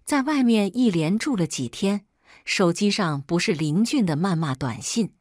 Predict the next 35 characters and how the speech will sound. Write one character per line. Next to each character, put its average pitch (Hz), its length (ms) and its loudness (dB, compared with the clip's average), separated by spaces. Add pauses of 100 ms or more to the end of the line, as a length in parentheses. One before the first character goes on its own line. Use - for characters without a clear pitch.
(300)
就 175 160 0
是 143 160 -4
婆 147 320 -2
婆 175 180 -4
的 143 100 -4
电 151 240 -2
话， - 360 -8 (720)
大 269 200 -2
致 269 240 0
就 254 160 0
是 208 140 0
门 160 240 2
被 277 140 -2
换 254 340 -6
了， - 200 -10 (440)
他 - 100 -2
们 180 120 4
进 165 240 0
不 147 100 -4
去， - 320 -4 (340)
锁 - 220 0
也 180 140 4
打 120 240 -4
不 - 100 -4
开， - 380 -6 (320)
害 208 260 -4
得 147 100 -2
他 156 200 -4
们 151 120 0
住 160 200 -2
了 143 100 -4
几 131 240 -6
天 165 280 -2
宾 208 260 2
馆。 - 360 -6